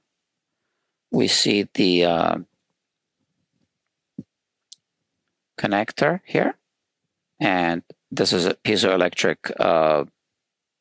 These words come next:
pickup. I believe this is, um, a sensor. It's, it's the same exact, uh,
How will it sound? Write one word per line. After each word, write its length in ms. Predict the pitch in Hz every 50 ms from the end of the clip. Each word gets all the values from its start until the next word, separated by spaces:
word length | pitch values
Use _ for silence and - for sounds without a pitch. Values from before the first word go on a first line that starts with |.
| _ _ _ _ _ _ _ _ _
pickup. 400 | - 120 - - 185 - _ - - _ _ _ _ _ _ _ _ _ _ _ _ _ _ _ -
I 100 | - 101
believe 260 | 90 101 92 92 -
this 180 | 98 92 - -
is, 380 | 92 85 85 80 - - - - _ -
um, 480 | - 80 78 76 73 73 73 - - - _ _ _ _ _ _ _ _ _ _ _ _ _ _ _ _ _ _ _ _ _ _ _ _ -
a 60 | 92
sensor. 640 | - - - 120 110 101 - - - 90 - - _ _ _ _ -
It's, 300 | - 92 90 - - -
it's 160 | - 123 - -
the 100 | 98 85
same 400 | - - - 127 117 107 113 120
exact, 760 | - 90 90 90 87 98 95 90 85 85 - - - - - _ _ _ _ _ _ _ _ _ _ _ _ _ _ _ - -
uh, 360 | - 92 - - - - -